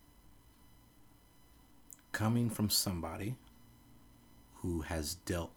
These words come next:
with, um, family members dealing with addiction,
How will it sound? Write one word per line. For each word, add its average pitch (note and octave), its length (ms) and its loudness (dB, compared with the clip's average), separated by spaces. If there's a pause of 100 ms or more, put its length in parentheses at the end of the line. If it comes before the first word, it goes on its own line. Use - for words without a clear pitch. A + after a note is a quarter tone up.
with, E2 480 -6 (160)
um, D#2 400 -8 (640)
family F#2 220 0
members E2+ 560 -6 (220)
dealing E2+ 200 -4
with D2+ 120 -6
addiction, E2 580 -6